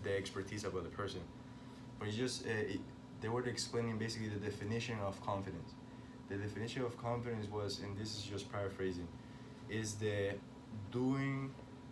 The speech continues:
something or doing the strategy or doing whatever execution you're doing, having a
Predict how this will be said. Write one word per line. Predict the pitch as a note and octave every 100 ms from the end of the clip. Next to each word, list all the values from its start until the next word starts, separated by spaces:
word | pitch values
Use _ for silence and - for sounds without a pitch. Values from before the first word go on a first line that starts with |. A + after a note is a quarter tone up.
| -
something | - - B2 B2+ A2+ G#2
or |
doing | G2+ A2 B2
the | A2
strategy | - - A#2 A2 G2
or | F#2
doing | G#2+ A2+ A#2 A2+
whatever | G#2 A#2+ C3+
execution | C3 A#2+ - A2 A2
you're | G2
doing, | F#2 A2+ G#2+ G2 G2 - - -
having | A#2 A#2+ A#2+ A#2+ A#2 A2+ - -
a | G2+